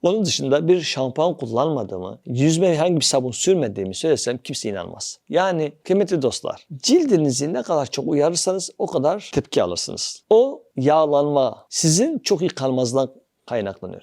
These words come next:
Çok yıkandıkça daha çok yağlanan saçlarınız olur. Bu nedenle yağlanmayı azaltmak istiyorsanız saçlarınıza sürdüğünüz sabunu haftada iki kereden fazla sürmeyin, üç kereden fazla sürülmez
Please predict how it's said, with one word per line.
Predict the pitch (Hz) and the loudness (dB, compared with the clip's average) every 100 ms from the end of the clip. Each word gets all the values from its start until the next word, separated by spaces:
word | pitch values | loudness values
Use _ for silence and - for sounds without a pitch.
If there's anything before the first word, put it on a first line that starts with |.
| - | -4
Çok | - 240 - | -2 -2 -6
yıkandıkça | 135 - 139 143 160 208 214 | -14 -8 -4 -2 -2 -2 -2
daha | 170 160 | -2 -2
çok | 160 156 - | -2 -8 -4
yağlanan | 160 131 139 160 | 0 0 0 -2
saçlarınız | 170 131 - 127 113 101 | -4 -4 -4 -4 -4 -4
olur. | 92 85 - - | -6 -8 -16 -10
Bu | - 185 277 | 0 2 2
nedenle | 160 110 98 123 285 _ - | 2 0 -2 -6 -8 _ -4
yağlanmayı | 139 160 170 180 196 | 0 2 2 0 0
azaltmak | 156 139 135 180 - | 2 0 0 -4 -4
istiyorsanız | - 131 110 - - | -6 -6 -6 -8 -10
saçlarınıza | - 160 160 - 127 113 104 101 | -8 -4 -4 -2 -2 -2 -4 -6
sürdüğünüz | - 156 135 123 98 95 98 - - | -4 -4 -4 -6 -6 -8 -12 -12 -6
sabunu | 156 156 127 117 | -4 -2 -2 -4
haftada | 113 147 - 110 | -4 -4 -4 -6
iki | - - | -8 -12
kereden | 156 131 101 95 - | -2 0 0 -6 -10
fazla | - 92 92 90 | -10 -8 -8 -10
sürmeyin, | - 147 165 165 165 - | -6 -4 -2 -2 -4 -8
üç | 143 - | -10 -8
kereden | 120 98 90 | -6 -8 -10
fazla | - 98 98 | -14 -16 -12
sürülmez | - 123 127 147 160 170 | -8 -6 -4 -2 -4 -4